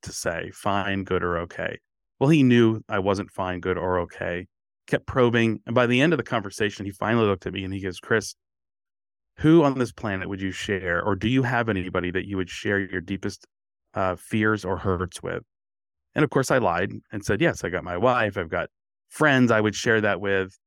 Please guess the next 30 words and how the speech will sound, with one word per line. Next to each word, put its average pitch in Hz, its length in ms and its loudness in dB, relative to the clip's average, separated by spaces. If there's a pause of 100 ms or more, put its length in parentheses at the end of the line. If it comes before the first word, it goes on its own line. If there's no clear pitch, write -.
(840)
And 123 140 2
on 151 80 6
the 180 60 6
way 170 120 8
home 131 320 4
that 107 220 2
day, 101 580 0
I'm 120 260 0
in 135 100 -2
the 123 80 -4
car 113 440 2
and 104 240 -2
I, 110 480 0
again, 104 380 -2
am 101 220 0
raging 117 500 2
mad 101 300 2
at 87 140 -6
Donnie, 117 560 0
my 95 140 -2
discipleship 110 640 -4
pastor, 104 380 -4
for 87 140 -2
asking 113 360 0
me 110 100 2
that 95 200 -2
question, 135 560 0
for 104 160 -4
probing 123 640 2
and 87 140 -8